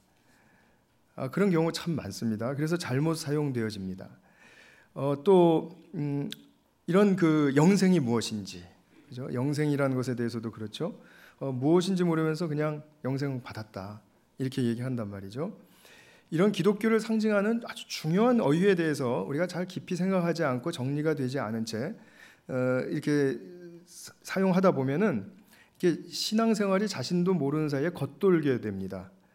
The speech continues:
아, 그리고 때로는, 어, 그런 단어를 그냥 사-,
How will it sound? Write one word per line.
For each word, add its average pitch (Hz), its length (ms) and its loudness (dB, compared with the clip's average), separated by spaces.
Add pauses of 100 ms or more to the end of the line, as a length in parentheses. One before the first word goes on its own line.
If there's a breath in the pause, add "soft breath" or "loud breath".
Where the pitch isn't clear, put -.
(340 soft breath)
아, - 180 -6
그리고 151 500 0
때로는, 196 520 0 (320 loud breath)
어, 143 280 -6
그런 208 520 0 (1120)
단어를 170 420 2
그냥 175 360 2
사-, - 160 -12